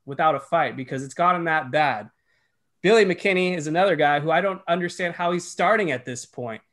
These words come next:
He's batting one ninety-two for the season. He has a two eighty on base. Over his last thirty games, he's hitting one thirty-one with one home run.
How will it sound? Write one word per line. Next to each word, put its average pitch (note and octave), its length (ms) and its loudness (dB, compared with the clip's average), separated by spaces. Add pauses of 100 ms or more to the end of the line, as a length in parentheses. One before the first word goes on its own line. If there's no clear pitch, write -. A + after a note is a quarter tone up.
He's D#3 140 -10
batting F#3 400 0
one F#3 160 -4
ninety-two G3 540 -4
for F#3 120 -6
the F3 100 -4
season. D3+ 360 -8
He D3+ 60 -6
has D3 100 -6
a C#3 60 -10
two G3+ 260 -8
eighty F3 240 -4
on E3 220 -4
base. B2+ 420 -8 (340)
Over D#3+ 280 -4
his D#3+ 160 -2
last C#3+ 560 -4 (680)
thirty G3 340 0
games, D3 520 -6
he's D3+ 240 -10
hitting F3+ 360 -2
one E3 320 -2
thirty-one F#3 800 -6
with B2+ 180 -14
one C#3 300 -8
home F3 240 -8
run. C#3 260 -6